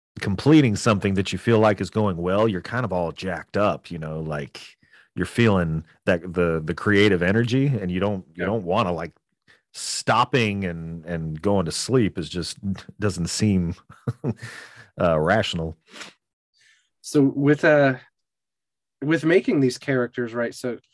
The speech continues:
Speaker 2: speaking of things that, like, don't seem rational, um, when you, so when you're writing this, the script for these characters,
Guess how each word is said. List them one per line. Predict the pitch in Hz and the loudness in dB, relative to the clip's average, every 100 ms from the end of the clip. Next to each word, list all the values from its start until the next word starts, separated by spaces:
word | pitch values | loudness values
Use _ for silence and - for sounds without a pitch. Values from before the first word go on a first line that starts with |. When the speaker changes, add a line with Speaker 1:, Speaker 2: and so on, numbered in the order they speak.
| _ | _
Speaker 2:
speaking | - - 131 127 | -8 -4 0 0
of | - | -2
things | 120 117 | -6 -6
that, | - | -6
like, | 107 | -6
don't | - 117 | -4 -4
seem | - 117 110 | -2 -4 -2
rational, | 107 110 110 107 101 - _ _ _ _ _ _ _ _ _ - - | -4 -6 -8 -10 -10 -14 _ _ _ _ _ _ _ _ _ -12 -6
um, | 113 107 104 98 - - _ _ _ _ _ _ _ _ _ _ _ _ _ _ _ _ _ _ _ - | -2 -2 -2 -6 -10 -18 _ _ _ _ _ _ _ _ _ _ _ _ _ _ _ _ _ _ _ -8
when | 147 131 135 143 170 190 | -2 2 6 6 6 6
you, | 185 | 6
so | - 165 | 4 2
when | 151 165 | 4 4
you're | 160 | 2
writing | 120 131 151 147 135 | 2 2 2 2 0
this, | 131 - _ | -4 -10 _
the | 117 | -12
script | - - 131 - | -10 -6 -6 -4
for | 127 | -4
these | 117 113 | -4 -6
characters, | - 120 110 - 113 - | -6 -4 -4 -6 -8 -10